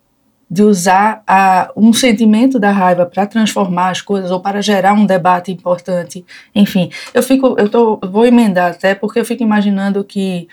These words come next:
na Câmara, por exemplo, pela sua história, por ser pastor, tem uma, uma expectativa de que você não, não exploda ou que não bote a raiva pra fora. Não sei,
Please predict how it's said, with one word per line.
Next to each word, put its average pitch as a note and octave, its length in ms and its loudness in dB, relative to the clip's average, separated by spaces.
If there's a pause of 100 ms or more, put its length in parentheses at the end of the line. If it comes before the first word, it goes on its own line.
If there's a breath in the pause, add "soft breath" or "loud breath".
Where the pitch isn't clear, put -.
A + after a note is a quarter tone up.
(160 soft breath)
na G3 160 -2
Câmara, G3 480 0
por G3 220 -4
exemplo, G3 380 -2
pela A3+ 220 2
sua C4 220 -2
história, G#3 560 0
por G#3 160 -2
ser C4 300 0
pastor, G#3 560 -6 (320)
tem A#3+ 200 4
uma, C4 300 4
uma A3+ 300 2
expectativa A3+ 520 -4
de A3+ 60 -2
que A3+ 100 -6
você A#3 500 0
não, A3+ 380 4
não A3 200 2
exploda G3 600 0
ou F3+ 140 0
que G#3 140 -8
não G#3 260 2
bote G#3 240 -4
a G#3 60 0
raiva G3 280 -2
pra F#3+ 160 -4
fora. E3+ 460 -2 (240)
Não F#3+ 100 -6
sei, C#3 340 -4